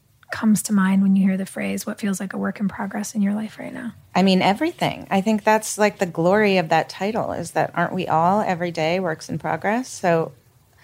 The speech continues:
Speaker 2: the day we think we're done is just probably the day we, like, dissolve and die or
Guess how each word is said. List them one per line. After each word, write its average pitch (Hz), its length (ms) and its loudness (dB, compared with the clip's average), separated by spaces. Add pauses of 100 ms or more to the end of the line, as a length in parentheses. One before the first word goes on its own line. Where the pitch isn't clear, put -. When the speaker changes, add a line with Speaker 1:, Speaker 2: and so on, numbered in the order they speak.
(440)
Speaker 2:
the 214 100 2
day 254 300 4
we 226 180 4
think 226 340 0
we're 160 120 2
done 143 840 0
is 156 200 -4
just - 500 -12
probably 120 280 -4
the - 100 -8
day - 200 -4
we, - 140 -4
like, - 280 -6
dissolve 165 440 -2
and 185 140 -4
die - 320 0
or 220 180 -6